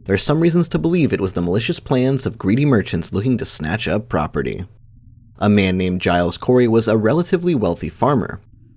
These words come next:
Though he was initially swept up in the fervor of the trials, allegedly even testifying against his own wife,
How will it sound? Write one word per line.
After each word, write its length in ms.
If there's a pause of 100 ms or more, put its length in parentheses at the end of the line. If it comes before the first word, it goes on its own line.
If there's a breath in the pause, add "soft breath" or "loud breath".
Though 100
he 100
was 140
initially 380
swept 400
up 120
in 100
the 60
fervor 360
of 140
the 100
trials, 500 (140)
allegedly 520
even 440
testifying 540
against 280
his 160
own 220
wife, 340